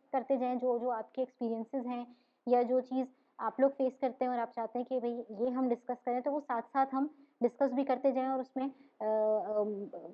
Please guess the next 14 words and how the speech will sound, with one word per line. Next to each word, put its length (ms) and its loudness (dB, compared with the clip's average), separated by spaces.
कोई 140 12
भी 100 8
अगर 460 4
कहीं 240 4
हम 100 4
अपनी 200 2
सजेशन 420 2
दे 120 10
सकते 280 -2
हैं 60 4
या 80 6
आपकी 360 2
आपस 320 4
में 80 2